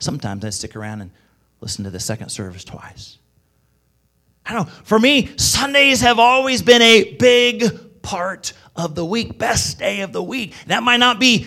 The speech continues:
your thought or your history growing up. The psalmist wrote this in Psalm one twenty-two, verse one. He said, "I was glad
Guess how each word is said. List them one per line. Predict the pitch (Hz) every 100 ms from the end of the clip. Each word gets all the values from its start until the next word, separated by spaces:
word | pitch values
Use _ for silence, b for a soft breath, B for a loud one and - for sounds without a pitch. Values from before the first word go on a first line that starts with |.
| -
your | 175 226 240 202
thought | - - 233 240 240 226
or | 196
your | 190 226 196 -
history | - 240 - - 185
growing | 160 196 185 175
up. | 208 175 123 _ _ _ _ _ _ _ _ _ _ _ _ _
The | -
psalmist | - 185 180 147
wrote | 165 156
this | 160 165 156
in | 147 131
Psalm | - 156 156 151 B -
one | 147 160
twenty-two, | 156 - 156 156 151 - 175 160
verse | 143 143 -
one. | 156 147 135
He | 139 135
said, | 170 156 B B -
"I | 202 214
was | 208 208 208 196 -
glad | - - 220 269 262 156 123 143 185 254 185 -